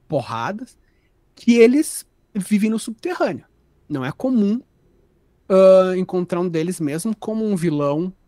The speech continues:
na superfície. Eles os tornaram bastante conhecidos do povo normal de Arton quando eles colaboraram com os puristas na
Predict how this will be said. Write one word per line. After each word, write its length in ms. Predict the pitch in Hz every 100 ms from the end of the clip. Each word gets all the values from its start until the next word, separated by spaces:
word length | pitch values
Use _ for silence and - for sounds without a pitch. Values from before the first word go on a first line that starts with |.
| -
na 140 | 175
superfície. 760 | - - 226 - 143 - - - _ _ _ _ _ _ _ _ - _
Eles 380 | 135 127 - -
os 200 | 170 147
tornaram 800 | - 160 151 143 160 160 143 131 - _ _ _ - _ _ -
bastante 880 | 135 123 139 131 - - 165 202 -
conhecidos 840 | 175 147 127 - - 196 170 117 -
do 120 | 117
povo 400 | - 139 135 143
normal 500 | 135 123 120 127 180
de 160 | -
Arton 460 | 107 127 208 - 113 - _ _ _ _ _
quando 400 | - 165 165 170
eles 840 | 175 180 185 208 208 - - - -
colaboraram 640 | 190 180 180 170 160 175 185
com 340 | - 185 190 196
os 140 | 202 -
puristas 760 | - 214 208 - - - - 208
na 300 | 202 202